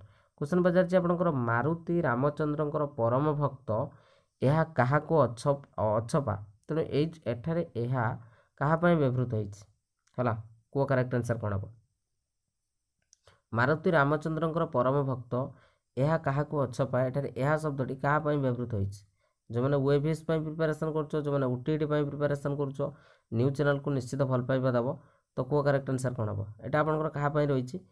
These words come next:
ଏଇଟା କରେକ୍ଟ ଆନ୍ସର୍ ହେଉଛି ଆପଣମାନଙ୍କର, ଏଇଟା ହେଉଛି ପୁରା ଆପଣଙ୍କର ଏଇଟା ବାକ୍ୟାର୍ଥଟି ପାଇଁ ହିଁ ରହିଛି। ଅପସନ୍ ନମ୍ବର ସି ଯେଉଁମାନେ ଦେଇଛନ୍ତି, ସେମାନଙ୍କର କରେକ୍ଟ ଆନ୍ସର୍ ହେଉଛି ମାରୁତି ରାମଚନ୍ଦ୍ରଙ୍କର ପରମ ଭକ୍ତ, ଏହା କାହାକୁ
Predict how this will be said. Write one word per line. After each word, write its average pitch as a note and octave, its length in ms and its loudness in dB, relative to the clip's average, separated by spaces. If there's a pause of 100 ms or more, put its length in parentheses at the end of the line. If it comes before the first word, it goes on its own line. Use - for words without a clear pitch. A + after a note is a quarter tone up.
(320)
ଏଇଟା D#3 120 2
କରେକ୍ଟ D3+ 340 2
ଆନ୍ସର୍ D#3 220 0
ହେଉଛି D#3 220 0
ଆପଣମାନଙ୍କର, D3 480 0
ଏଇଟା D3 160 2
ହେଉଛି C3+ 320 0
ପୁରା D#3+ 440 0
ଆପଣଙ୍କର D3+ 340 2
ଏଇଟା D3 180 0
ବାକ୍ୟାର୍ଥଟି C3 720 0
ପାଇଁ B2 260 0
ହିଁ D3 140 0
ରହିଛି। D3 360 -2 (380)
ଅପସନ୍ C3+ 320 0
ନମ୍ବର C#3 220 2
ସି C#3 240 -4
ଯେଉଁମାନେ D3+ 320 0
ଦେଇଛନ୍ତି, C#3+ 360 -2
ସେମାନଙ୍କର A#2+ 380 -4
କରେକ୍ଟ B2 320 -4
ଆନ୍ସର୍ D3 240 -2
ହେଉଛି C#3+ 260 -4 (420)
ମାରୁତି A#2+ 340 2
ରାମଚନ୍ଦ୍ରଙ୍କର B2+ 720 0
ପରମ A#2+ 320 0
ଭକ୍ତ, C#3+ 340 -2
ଏହା C3+ 200 2
କାହାକୁ A2+ 280 -2